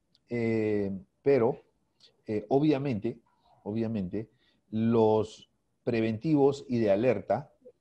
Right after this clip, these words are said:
¿no? son más eficientes desde el punto de vista en que sirven para que el daño no se dé o se dé en menor medida.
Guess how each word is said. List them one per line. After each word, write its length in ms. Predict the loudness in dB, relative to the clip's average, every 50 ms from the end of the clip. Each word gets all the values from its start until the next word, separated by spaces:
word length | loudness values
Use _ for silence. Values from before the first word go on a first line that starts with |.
| _ _ _
¿no? 240 | -10 -10 -10 -10 -12 _ _ _ _ _ _ _ _
son 440 | _ -20 -6 -2 0 0 0 0 0
más 360 | 0 0 0 -2 -4 -8 _ _ _ -8
eficientes 960 | -8 -8 -6 -6 -8 -6 -2 0 0 0 0 -2 -4 -4 -4 -4 -6 -12 _ _
desde 500 | -12 -6 -2 -2 -2 -2 -2 -2 -2 0
el 140 | 0 -2 -2
punto 580 | -6 _ _ -2 0 0 0 0 0 0 2 2
de 120 | 2 2
vista 560 | 2 0 0 -2 -4 _ -4 -4 -4 -6 -10 _ _ _ _ _ _ _ _ _
en 300 | -6 -4 -4 -4 -6 -8 -10 _
que 340 | -4 -2 0 0 0 -2 -8 _ _ _ _ _ _ _ _ _
sirven 800 | _ -12 -2 0 2 4 4 4 4 4 2 2 -2 -6 -10 -16 _ _ _ _
para 680 | 4 4 6 6 6 4 4 2 2 0 -2 -8 -14 _ _ _ _ _ _ _ _ _ _ _ _ _ _ _ _ _ _ _ _ _ _ _ _ _ _ _ _ _ _ _ _ _ _
que 240 | -6 -4 -2 0 0
el 140 | 0 0 0
daño 560 | 2 2 2 2 0 0 0 -2 -2 -4 -8 _ _ _ _
no 280 | -8 -6 -4 -2 -4 -4
se 220 | -2 -2 -2 0
dé 280 | 0 0 -2 -2 -6 _ _ _ _ _ _ _ _
o 100 | -12 -10
se 240 | -10 -8 -8 -6 -4
dé 220 | -2 -2 -2 -2
en 100 | -2 -4
menor 360 | -4 -4 -4 -4 -4 -4 -4
medida. 500 | -4 -4 -4 -2 -2 -2 -4 -4 -8 -12